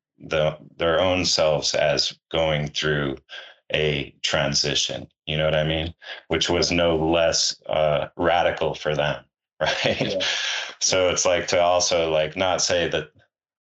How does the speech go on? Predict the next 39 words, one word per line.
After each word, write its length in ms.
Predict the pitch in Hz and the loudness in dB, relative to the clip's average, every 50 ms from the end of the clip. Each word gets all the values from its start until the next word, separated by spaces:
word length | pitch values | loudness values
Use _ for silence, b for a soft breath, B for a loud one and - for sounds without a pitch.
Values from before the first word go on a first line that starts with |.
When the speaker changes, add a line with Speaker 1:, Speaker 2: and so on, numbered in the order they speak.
| _ _ _ | _ _ _
Speaker 1:
this 300 | - 104 107 101 - - | -2 0 2 2 2 0
is 300 | 104 101 101 95 92 92 _ | 0 0 0 -2 -2 -6 _
the 240 | - 107 104 101 98 | -2 0 0 0 0
time, 480 | - - 95 95 90 85 78 71 71 78 | 0 -2 0 0 0 0 -2 -2 -2 -2
you 80 | 78 | -4
know, 180 | 78 73 80 82 | -2 -2 -2 -2
this 380 | 80 101 95 - - - - - _ _ _ - | 0 0 0 0 -2 -4 -6 -8 _ _ _ -4
is 320 | 113 104 95 98 95 - | -2 0 0 0 0 -2
the 280 | 80 85 90 95 98 92 | -2 -2 -2 0 0 0
transition, 800 | - - 90 85 82 78 - 87 90 90 - - 65 65 67 | 0 0 0 0 0 0 0 0 0 -2 -2 -4 -6 -6 -4
when 200 | 69 73 71 71 73 | -4 -2 -2 0 0
every 280 | 82 80 78 78 76 69 | -2 -2 0 -2 -4 -4
previous 520 | - - 80 80 76 76 76 76 73 - | -4 -2 -2 -2 -2 -2 -2 -2 0 0
generation 720 | - - 76 76 71 69 71 73 73 71 - 71 67 64 - | 0 0 0 0 0 0 0 0 0 0 -2 -2 -4 -4 -2
thought 260 | - 76 71 69 - | 0 2 2 0 -2
the 100 | - 69 | -2 -2
same 340 | 64 - - 65 67 65 65 | -2 0 0 -2 -2 -4 -4
thing, 220 | - 71 69 67 67 - 73 76 | -4 -2 -2 -2 -6 -10 -12 -8
you 100 | 85 80 | -6 -4
know 120 | 73 71 | -2 -2
what 100 | 71 73 73 | -2 -2 -2
I 60 | 73 | -2
mean? 260 | 71 76 78 78 - _ B B B B B B B B B B B B B B B _ _ _ _ _ _ _ - | -2 -4 -4 -6 -8 _ B B B B B B B B B B B B B B B _ _ _ _ _ _ _ -2
Speaker 2:
Yeah, 280 | - 170 180 165 139 | 0 2 2 2 2
so 260 | 139 - - 165 151 | 2 0 2 2 2
I, 180 | 156 165 165 160 | 2 2 2 2
so 200 | - - - 165 | 0 2 2 4
I, 200 | 160 165 165 160 151 | 4 4 4 2 2
I'm, 380 | 147 151 151 147 147 147 139 - - | 2 2 0 0 -2 -4 -4 -2 -2
I'm 100 | 147 131 | -2 0
probably 240 | - 170 160 160 | -2 -2 0 0
setting 320 | - - - 147 131 131 131 | 0 2 0 0 0 0 0
myself 500 | 123 120 117 - 127 113 104 110 113 - | 0 0 0 2 0 0 0 -2 -4 -2
up 160 | 120 113 - | -2 -4 -4
to 60 | - | -8
fall 340 | - - - 127 117 117 113 | -10 -4 -2 0 0 0 0
into 280 | 110 110 107 - 110 107 | -2 -2 -2 -4 -4 -4
a 60 | 101 | -4
cognitive 440 | - - 110 110 107 95 101 104 | -2 -4 -4 -4 -4 -8 -10 -12